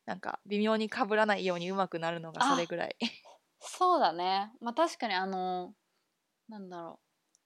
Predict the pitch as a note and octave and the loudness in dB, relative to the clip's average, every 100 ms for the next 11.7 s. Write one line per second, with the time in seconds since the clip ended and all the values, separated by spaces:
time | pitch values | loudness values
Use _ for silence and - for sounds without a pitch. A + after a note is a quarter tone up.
0 | _ _ - E4 C4 A3 - _ F#3 F3+ | _ _ -8 -6 -6 -8 -12 _ -12 -12
1 | _ G3 F#3 G3 C#4 D#4 E4 E4 D4+ G#3+ | _ -12 -6 -4 -2 -2 -2 0 0 -2
2 | - G3 F#3+ F#3+ F#3+ F#3+ G#3+ A#3 C4+ D4+ | -6 -6 -6 -8 -4 -4 -4 -6 -4 -4
3 | G#3+ A3 G#3+ G#3+ F#3+ D#3+ F#3 - B3 B3+ | -6 -6 -6 -6 -8 -6 -8 -4 -4 -2
4 | B3+ B3+ A3 A#3 A#3 G3+ E3+ E3+ F#3 - | -2 -2 -4 -6 -6 -6 -6 -8 -8 -6
5 | C#4 C4+ F3+ E3+ - F#3+ E3 D#3 C#3 D#3 | -4 -2 -2 -4 -6 -6 -4 -4 0 2
6 | A#3 G#3 F3+ - F3+ - _ _ _ _ | 2 -2 -8 -12 -18 -20 _ _ _ _
7 | _ G#3+ - - - _ - D#4+ D#4 G#3+ | _ -6 -2 -4 -4 _ -6 -4 -4 -4
8 | G3 E3+ - _ F3+ E3+ - _ _ E3+ | -2 -4 -8 _ -6 -4 -6 _ _ -8
9 | D#3+ - _ _ - F3+ - _ _ _ | -8 -10 _ _ -14 -14 -16 _ _ _
10 | _ A#3+ C4+ D4 D4 A3+ G#3+ G#3 A3 G#3+ | _ 0 2 4 4 6 8 8 6 4
11 | F#3+ E3+ F3 - A3 F#3+ | 2 0 -6 -6 -4 -4